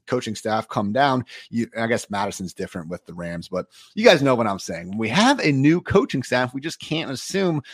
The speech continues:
the roles and the workloads are gonna be the same across positions. In Herbert's case, though, every single first team snap with Justin Fields throughout this preseason on the back of reporters saying really since, uh, earlier in the summer, but then throughout August as well,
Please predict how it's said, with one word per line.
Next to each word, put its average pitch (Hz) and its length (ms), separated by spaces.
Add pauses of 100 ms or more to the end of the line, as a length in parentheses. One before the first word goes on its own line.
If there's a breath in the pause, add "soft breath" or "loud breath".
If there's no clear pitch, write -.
(140 loud breath)
the 131 100
roles 135 420
and 123 80
the 110 60
workloads 113 480
are 110 40
gonna 117 120
be 113 120
the 107 60
same 127 300
across 107 340
positions. 147 560 (240 loud breath)
In 151 120
Herbert's 123 440
case, 107 300
though, 90 320
every 127 400
single 110 420
first 107 320
team 104 220
snap 107 400
with 107 200
Justin 104 440
Fields 117 320 (280 loud breath)
throughout 113 300
this 101 140
preseason 113 480
on 113 320
the 104 80
back 143 460
of 156 160
reporters 180 580
saying 131 400 (220 loud breath)
really 214 300
since, 120 440
uh, 98 300
earlier 123 320
in 95 80
the 87 80
summer, 127 440
but 92 200
then 113 260
throughout 110 300
August 110 340
as 92 140
well, 120 360